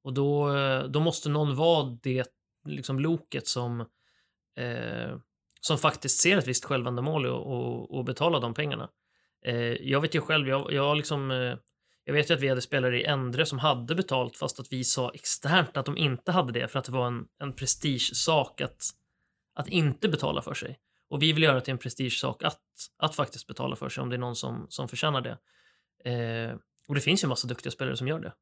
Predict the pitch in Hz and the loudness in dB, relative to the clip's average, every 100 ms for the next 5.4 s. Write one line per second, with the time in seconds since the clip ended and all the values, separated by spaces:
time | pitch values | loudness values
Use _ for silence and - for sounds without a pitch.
0 | _ _ 131 117 117 123 127 131 143 139 | _ _ -6 -4 -4 -2 -2 0 2 2
1 | 127 123 120 117 117 110 _ _ _ _ | 2 0 0 -2 -4 -8 _ _ _ _
2 | _ _ - 127 123 131 139 135 131 127 | _ _ -6 -4 0 0 0 -2 -2 -2
3 | 123 - 147 131 127 131 127 127 - 127 | -4 -4 -4 -2 -2 -2 -2 -4 -6 -6
4 | 123 - _ 151 139 - 147 143 139 143 | -6 -8 _ -4 -4 -4 -2 0 0 0
5 | 135 147 156 | 0 2 2